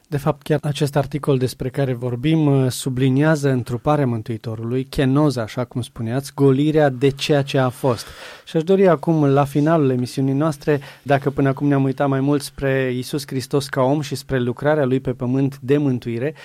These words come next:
să ne uităm un pic la ceea ce a fost el înainte de a veni pe pământ, lucru pe care, bineînțeles, nu l-a pierdut când a venit, locul lui în slavă. Ce putem spune despre,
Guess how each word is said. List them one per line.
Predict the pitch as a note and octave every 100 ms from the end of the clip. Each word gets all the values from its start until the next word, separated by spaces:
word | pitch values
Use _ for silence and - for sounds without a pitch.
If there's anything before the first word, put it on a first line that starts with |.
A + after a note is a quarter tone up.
| -
să | -
ne | F3
uităm | F3+ G3 F#3+
un | F3+
pic | F#3+ F#3 - -
la | D#3+ D#3
ceea | - E3
ce | C#3+ D3+
a |
fost | C#3 - G3 -
el | D3 B2+
înainte | D3+ D3 C#3+ F#3 F3
de | B2+
a |
veni | A#2 A#2 A#2
pe | B2
pământ, | - B2+ B2 A2 - -
lucru | D3 E3 D3 - D3
pe | C#3+
care, | C#3 C3+
bineînțeles, | C3 C3 C3 - C3 C3
nu | D#3
l-a | E3+ C3+
pierdut | B2+ A#2 B2
când | B2+ A#2+
a |
venit, | A2+ A#2+ A2+ -
locul | F#3+ G3 E3+
lui | D#3
în | C#3
slavă. | C#3 A#2 G2+ - - _ _ _ _ _ F#4+
Ce | - E3+
putem | C3 C#3+
spune | B2+ D3 C#3+
despre, | C3 B2 - C3